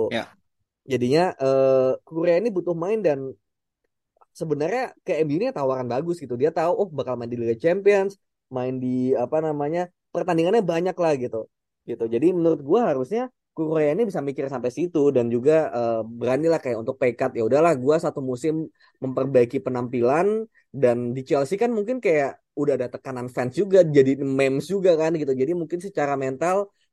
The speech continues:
Speaker 2: dia nggak bagus gitu. Nah, di M U di mana dia bakal dipercaya week in week out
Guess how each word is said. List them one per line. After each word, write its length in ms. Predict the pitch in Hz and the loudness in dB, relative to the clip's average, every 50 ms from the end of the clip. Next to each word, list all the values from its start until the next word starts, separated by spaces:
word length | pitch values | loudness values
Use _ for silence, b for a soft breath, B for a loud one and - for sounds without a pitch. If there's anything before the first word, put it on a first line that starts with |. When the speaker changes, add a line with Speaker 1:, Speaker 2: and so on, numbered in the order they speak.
| _ _ - | _ _ 2
Speaker 2:
dia 160 | 120 139 156 | 2 4 4
nggak 160 | 156 139 123 123 120 | 4 4 2 2 2
bagus 320 | 127 131 127 127 131 127 | 0 0 0 -2 -2 -4
gitu. 240 | - - 107 113 110 | -6 -8 -8 -6 -6
Nah, 160 | 113 113 107 | -4 -4 -2
di 80 | 107 117 120 | 0 4 4
M 160 | 127 165 196 202 170 | 4 4 4 2 2
U 240 | 135 127 131 143 143 | 2 2 2 0 0
di 80 | 135 127 120 | 0 -2 -2
mana 240 | 123 120 123 127 120 | -4 -4 -6 -6 -6
dia 160 | 120 120 123 | -2 -2 -2
bakal 240 | 117 120 120 - 117 | -2 -2 -4 -4 -4
dipercaya 480 | 117 110 113 120 120 - 120 113 113 117 | -6 -6 -6 -8 -4 -2 -2 0 2 0
week 160 | 123 120 120 | 0 0 -2
in 80 | 131 | -2
week 200 | 127 131 135 - - | -2 -2 -2 -4 -6
out 240 | - 123 127 139 135 | -4 -2 -2 -2 -2